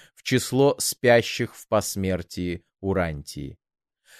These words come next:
Они полностью уверовали в эту благую весть о воскресении и восстановлении, которую столь трогательно им возвестили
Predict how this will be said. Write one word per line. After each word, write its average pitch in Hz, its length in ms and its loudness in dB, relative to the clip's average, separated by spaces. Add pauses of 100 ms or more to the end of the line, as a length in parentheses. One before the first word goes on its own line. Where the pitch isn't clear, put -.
(500)
Они 156 200 6
полностью 170 680 6
уверовали 131 760 8
в 110 100 4
эту 120 220 6
благую 104 600 4
весть 120 400 0
о 113 120 0
воскресении 107 920 0
и 107 180 -2
восстановлении, 104 1040 0
которую 160 440 4
столь 139 320 2
трогательно 131 760 2
им 123 300 -2
возвестили 101 1000 -2